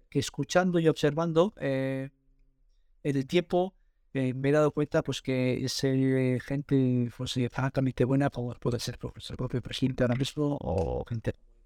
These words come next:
bravo, gente, bueno, elementos puntuales que sin haber escrito un libro han pasado por tu vida y, y te han abierto algunas ventanas que a tiempo quizás no has sido consciente,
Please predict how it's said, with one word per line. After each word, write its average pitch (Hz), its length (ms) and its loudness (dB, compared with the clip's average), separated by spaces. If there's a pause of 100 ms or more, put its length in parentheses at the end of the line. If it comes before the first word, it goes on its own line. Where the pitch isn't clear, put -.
(160)
bravo, 139 340 0
gente, - 280 -14 (380)
bueno, 139 260 4 (260)
elementos 156 440 0 (560)
puntuales 180 560 2
que 135 180 2
sin 131 400 -4
haber 139 200 4
escrito 170 440 0 (320)
un 156 260 -4
libro 160 380 0 (320)
han 143 120 -2
pasado 165 340 4
por 156 140 -2
tu 156 120 -2
vida 160 360 0 (760)
y, 131 500 0
y 151 100 -4
te 156 100 2
han 160 80 2
abierto 165 460 4
algunas 151 320 0
ventanas 143 640 0
que 127 500 -2
a 131 80 -4
tiempo 175 360 0
quizás 143 380 0
no 147 80 -2
has 139 80 -4
sido 147 420 0
consciente, 160 640 0